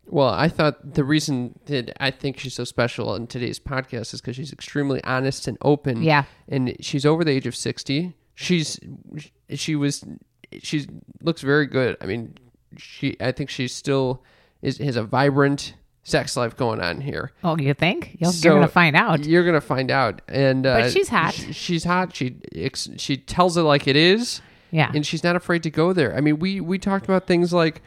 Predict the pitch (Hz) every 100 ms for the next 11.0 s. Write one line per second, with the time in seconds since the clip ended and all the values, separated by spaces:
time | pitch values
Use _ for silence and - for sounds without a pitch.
0 | - - - 165 143 - 160 151 156 -
1 | 156 143 143 143 143 117 120 123 131 139
2 | 233 180 175 175 180 165 139 135 139 165
3 | 160 160 160 156 151 143 160 - 165 156
4 | - 160 160 156 - 160 160 165 262 -
5 | - - 160 175 139 - 127 110 123 131
6 | 170 185 185 - 196 185 185 247 302 214
7 | 190 180 175 175 180 165 147 139 143 _
8 | _ _ _ _ _ - 135 135 - 160
9 | 156 - 254 254 196 190 - 202 202 180
10 | 170 165 165 - 156 151 147 151 151 160